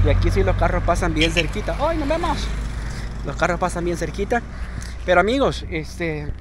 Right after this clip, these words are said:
qué bendición. Tenemos trabajo, tenemos salud. Y comentarles también de que, bueno, ayer, ayer subí un video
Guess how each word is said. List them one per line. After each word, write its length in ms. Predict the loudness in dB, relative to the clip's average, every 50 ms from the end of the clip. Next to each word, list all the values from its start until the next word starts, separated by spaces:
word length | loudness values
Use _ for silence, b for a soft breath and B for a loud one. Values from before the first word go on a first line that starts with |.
| -12 -12 -12 -12 -12 -10 -10 -10 -10 -6
qué 100 | -6 -4
bendición. 600 | -4 -2 -4 -4 -2 0 0 0 0 0 -4 -6
Tenemos 380 | -6 -6 -4 -4 -2 -4 -2 0
trabajo, 580 | 0 2 4 4 4 4 4 4 4 4 2 2 0 -2 B B B B B B B B B -6
tenemos 300 | -4 -4 -2 -2 -4 -4
salud. 380 | -4 -4 -2 -2 -2 -2 -2 -4 B B B B B B B B B B B -4
Y 500 | -2 -2 0 0 0 0 0 0 -2 -2 -6 -8 -4
comentarles 600 | -4 -2 0 0 -2 0 0 -2 0 0 -4 -4
también 460 | -4 -4 -4 -2 -2 -2 -2 -2 -4 -8 B B B B B B B B B B B B B -8 -6
de 120 | -6 -6
que, 220 | -4 -4 -4 -2
bueno, 240 | 0 0 -2 0 0
ayer, 200 | -2 -2 -2 -2
ayer 200 | 0 0 -2 -2
subí 220 | -2 -2 -2 -2 -2
un 80 | 0
video 380 | -2 -2 0 0 0 0 -2